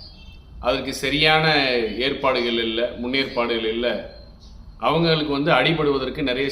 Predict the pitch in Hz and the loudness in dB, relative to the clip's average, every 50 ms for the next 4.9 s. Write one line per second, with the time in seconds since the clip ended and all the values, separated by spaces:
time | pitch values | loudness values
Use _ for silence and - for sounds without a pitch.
0 | - 123 120 123 120 - 135 127 120 127 123 117 113 113 107 107 107 104 - 110 | -2 0 0 0 0 -2 -6 -6 -4 -4 -6 -4 -4 -4 -6 -6 -8 -8 -6 -6
1 | 107 101 95 - - - - - - - - - 113 117 139 151 165 190 202 202 | -6 -6 -8 -10 -14 -18 -18 -20 -20 -18 -16 -14 -4 2 4 6 8 8 6 6
2 | 190 180 175 165 160 151 - 160 147 127 117 117 120 135 143 - - - 123 123 | 4 0 2 0 0 0 -2 -4 -2 0 2 2 2 2 2 -2 -8 -8 -8 -8
3 | 120 - - 151 156 175 - - - 170 170 165 - - 151 147 139 139 135 135 | -6 -2 2 6 6 6 6 4 0 -2 -2 -2 -2 -2 -2 -2 -2 -2 -2 -4
4 | 135 131 - 135 143 160 151 151 139 127 120 107 123 123 - - - | -4 -6 -4 -4 -4 0 2 2 2 2 2 -2 -4 -4 -4 -8 -14